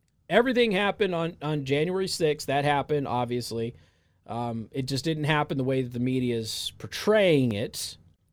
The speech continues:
And then there was, "Oh, well, there's an inauguration threat." No, there wasn't. The, the own, the government's own threat assessment said there wasn't. "Oh, then there's an impeachment trial threat." No, there wasn't. No threat assessment showed that there was a credible threat there either.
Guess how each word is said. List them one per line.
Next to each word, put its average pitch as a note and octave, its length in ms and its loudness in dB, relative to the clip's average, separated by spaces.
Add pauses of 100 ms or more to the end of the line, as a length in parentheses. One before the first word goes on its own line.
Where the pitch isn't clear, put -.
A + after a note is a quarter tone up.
And C#3+ 600 -2 (500)
then G#3 600 2 (200)
there F3 280 4
was, D3 380 2
"Oh, A#3 100 8
well, E3+ 180 4
there's G3+ 240 4
an F3+ 80 2
inauguration E3 680 0
threat." - 260 -6
No, F3+ 140 2
there D3+ 100 4
wasn't. A#2+ 320 -2 (1080)
The, A#2+ 200 -4
the C3+ 140 0
own, D3 220 2 (140)
the C3+ 100 -6
government's E3 340 0
own D3+ 140 2
threat D3+ 220 -2
assessment B2 400 -4
said C3 120 0
there B2 80 -2
wasn't. A2+ 380 -4 (340)
"Oh, F#3 160 4
then G3 160 4
there's A3 220 6
an F3+ 80 0
impeachment F#3+ 500 -2
trial C3+ 300 2
threat." A#2+ 320 -2
No, D#3 140 -2
there F#3 100 -2
wasn't. C#3 380 -2 (1120)
No E3 160 2
threat E3+ 220 0
assessment D#3 440 -2
showed D#3 240 4
that C#3+ 100 -4
there D3 100 2
was D3 120 -2
a - 40 -14
credible C#3+ 300 0
threat C3+ 300 -6
there B2+ 200 0
either. A#2+ 280 -2